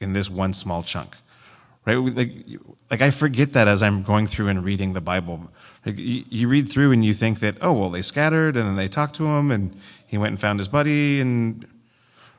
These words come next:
right, like, it, it's three paragraphs. You'd think that it took me thirty seconds to read it. That's probably thirty seconds worth of time. No, this is multiple years worth of information.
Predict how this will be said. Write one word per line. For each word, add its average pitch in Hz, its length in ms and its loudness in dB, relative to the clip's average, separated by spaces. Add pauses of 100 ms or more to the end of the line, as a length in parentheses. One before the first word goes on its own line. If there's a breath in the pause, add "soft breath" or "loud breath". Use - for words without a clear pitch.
(140 soft breath)
right, 131 120 2
like, 139 240 -2
it, 123 200 -6
it's 104 200 -6
three 117 180 0
paragraphs. 117 580 6
You'd 107 180 -6
think 101 220 -4
that 101 120 -2
it 95 80 -8
took 101 140 -6
me 104 100 -2
thirty 101 240 -2
seconds 98 340 -4
to 92 100 -8
read 98 140 -2
it. 123 260 -10
That's - 220 -10
probably 98 300 -10
thirty 101 240 -2
seconds 98 280 0
worth 95 100 -2
of 95 80 -4
time. 98 220 -4
No, 104 100 2
this 120 200 0
is 120 120 2
multiple 107 580 0
years 98 340 -2
worth 90 200 -6
of 85 100 -10
information. 80 580 -12